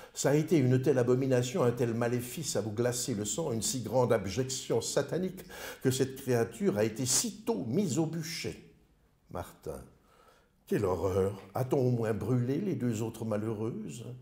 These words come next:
Le docteur. Je ne sais, mais si un si grand nombre, mais un si grand nombre de merveilles nous annonce la colère du Seigneur et nous invite à la pénitence.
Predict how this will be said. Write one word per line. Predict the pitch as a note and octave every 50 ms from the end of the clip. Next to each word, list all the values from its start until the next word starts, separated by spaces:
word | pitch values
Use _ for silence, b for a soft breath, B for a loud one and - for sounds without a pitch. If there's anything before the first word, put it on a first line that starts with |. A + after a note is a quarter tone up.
| B B B B B B B B -
Le | A#2 A#2
docteur. | A2+ A#2 A#2+ B2 C3 A#2+ B2+
Je | A2 D3+
ne | D#3 D#3 D3
sais, | - - - - D#3 C#3+ D3 D#3+ D#3+ D#3 - B B B B B B B B _
mais | - B2+ C3+
si | B2+ - D3+
un | C#3 C3
si | B2+ - - E3+
grand | C#3 C3 C3 C3+ C#3
nombre, | C#3 C#3 C3+ B2+ A#2 -
mais | A#2+ A#2 B2
un | C3 C3 B2
si | B2+ - - F3
grand | D#3 C3 A#2+ B2+ C3
nombre | C3 C3 C3 B2+ A#2 A2+
de | G#2 A#2
merveilles | A2+ A2+ A#2 A#2 G#2+ G#2 A2 A#2 A#2 A#2
nous | A2+ G#2+ F#2+
annonce | A2 G#2+ G#2+ A2 G#2+ G2+ G#2+ -
la | G#2+ G2+
colère | - - A2+ G2+ A2 G#2 G2+
du | G2 G#2
Seigneur | G2 - G#2+ F#2+ G2 F#2 G#2 A2 G#2+ G#2 G2 F#2+
et | G2+
nous | G2 G2 F#2 G2
invite | G2+ G2 F#2+ G2 F#2+ G#2
à | G2
la | F#2 F#2
pénitence. | F#2+ - G2+ G2+ G2+ G2 G2+ G2+ D2+ C#2 - - - - - - - - - - -